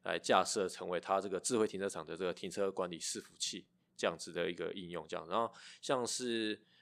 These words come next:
呃，在出入口辨识车牌的摄影机啊，然后或者是，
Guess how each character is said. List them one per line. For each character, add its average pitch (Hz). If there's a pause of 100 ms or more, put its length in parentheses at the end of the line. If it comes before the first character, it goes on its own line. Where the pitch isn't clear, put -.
(140)
呃， 92
在 120
出 131
入 127
口 92
辨 123
识 123
车 117
牌 107
的 95
摄 117
影 95
机 104
啊， 92
然 92
后 110
或 127
者 104
是， 113